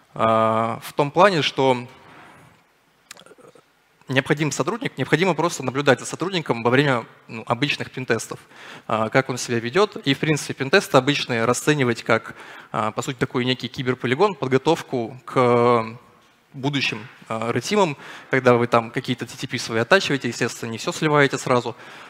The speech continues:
а, и вырабатываете некую гигиену ретимера. Э, вы сначала думаете, прежде чем что сделать, порой это, ну, реально сложно. А, понимаете, что вы щас делаете, зачем вы это делаете, какой результат хотите вы, э, видеть по итогу,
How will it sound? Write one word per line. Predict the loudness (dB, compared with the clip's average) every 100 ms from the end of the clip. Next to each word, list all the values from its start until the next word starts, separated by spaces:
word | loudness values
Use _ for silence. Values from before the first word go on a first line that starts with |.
| -20 _
а, | 0 4 4 4 2
и | 0 4
вырабатываете | 6 8 8 6 0 0 -2
некую | -2 0
гигиену | -4 4 6 6 4 -4
ретимера. | -4 -2 -2 -2 -2 -4 -8 _ _ _ _
Э, | -8 -4 -2
вы | -4
сначала | -4 -2 0 0
думаете, | -2 -2 -2 -4
прежде | -2 -2 0
чем | -6
что | -8 -4
сделать, | 0 0 0 -2
порой | -2 0
это, | -4 -8 -10 -10
ну, | -10 2
реально | 4 4
сложно. | -2 2 2 4 0 -2 -20 -20 -20 _
А, | 0 2 2 0
понимаете, | -2 2 4 2 0
что | -8 -2
вы | 0
щас | 0 -2 2
делаете, | 4 4 4 2 -2
зачем | -2 0 0 2
вы | 0
это | 0 0
делаете, | 2 2 0 -2
какой | -8 -2 -2 -2
результат | 0 -2 2 -2
хотите | -2 -12 -10 -8
вы, | -6
э, | -4 -2 -4
видеть | -4 -8 -10
по | -6 -4
итогу, | 2 2 2 -2